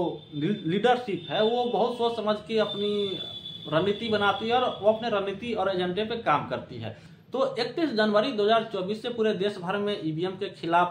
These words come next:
protest है और करीब पाँच,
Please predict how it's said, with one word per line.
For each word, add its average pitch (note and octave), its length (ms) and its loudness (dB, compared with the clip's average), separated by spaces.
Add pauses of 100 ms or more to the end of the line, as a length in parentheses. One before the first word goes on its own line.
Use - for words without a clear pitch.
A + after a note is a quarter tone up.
(100)
protest F3 500 -6
है G3+ 380 -2 (380)
और - 300 2 (180)
करीब B3 320 0
पाँच, G#3+ 220 2